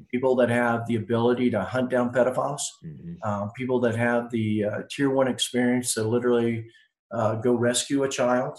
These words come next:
Speaker 1: to be in part, be, to be a part of our, uh, Safe House project. You know, where, um, we're building safe houses, which, uh, uh, takes finances.
Speaker 2: Mm-hmm.
Speaker 1: Um, and our safe houses are real safe houses.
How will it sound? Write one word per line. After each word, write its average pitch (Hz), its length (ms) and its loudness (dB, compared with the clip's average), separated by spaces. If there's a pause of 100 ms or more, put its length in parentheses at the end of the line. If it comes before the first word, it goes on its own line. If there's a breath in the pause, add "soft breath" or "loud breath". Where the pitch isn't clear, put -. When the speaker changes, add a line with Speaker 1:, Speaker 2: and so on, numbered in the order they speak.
(440)
Speaker 1:
to - 80 0
be 127 160 4
in 120 120 4
part, 120 480 2 (160)
be, 120 120 -8
to 127 120 -6
be 120 160 2
a 120 60 2
part 117 340 0
of 104 60 -4
our, 104 340 0
uh, 104 160 -6 (360)
Safe 135 340 0
House 120 320 2
project. 123 540 -2 (160)
You 113 100 -2
know, 107 260 -2
where, 107 220 -2
um, 107 280 -6
we're 101 100 -8
building 127 360 2
safe 120 320 -2
houses, 120 560 -4 (360 soft breath)
which, 120 300 -4
uh, 110 300 -2 (680)
uh, 131 160 -10
takes 151 220 -4
finances. 127 800 -2 (200 loud breath)
Speaker 2:
Mm-hmm. 170 120 -10
Speaker 1:
Um, 117 340 -2
and 135 160 0
our 170 140 4
safe 190 240 6
houses 147 420 4
are 123 240 4
real 143 160 2
safe - 260 0
houses. - 480 -10